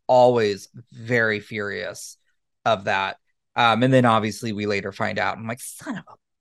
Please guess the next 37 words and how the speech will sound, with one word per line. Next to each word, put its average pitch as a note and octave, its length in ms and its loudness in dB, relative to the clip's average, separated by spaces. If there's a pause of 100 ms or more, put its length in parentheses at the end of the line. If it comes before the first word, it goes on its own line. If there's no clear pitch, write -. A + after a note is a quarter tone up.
(140)
but, C#3+ 360 6
I C3+ 120 -6
mean, G#2+ 400 -4 (500)
it, C3+ 260 -2
it - 120 -10 (240)
can't F#3+ 260 2
do F3+ 100 4
anything F3 360 0
now. D#3 300 4
I'm B2+ 160 0
glad C3 260 2
they're B2 100 -4
speaking A#2+ 380 -8
out B2 200 0
on C3+ 140 2
it, C#3 80 0
and B2+ 100 -6
I A#2+ 100 -2
hope A#2 260 -4
more A#2 260 0
for A#2+ 160 -6
Cordelia. E3+ 800 0 (480)
Honestly, F3+ 640 2
I C3+ 60 4
loved C#3 340 4
when D#3 120 -2
that D3+ 160 2
actress C#3+ 360 -2
showed D3+ 240 2
up C#3+ 160 0
in C#3+ 100 -2
Veronica C3 560 2
Mars. B2+ 800 -2 (500)
That, B2 340 2 (200)
like, A#2+ 280 0
I A#2 220 2
cackled. A#2 720 0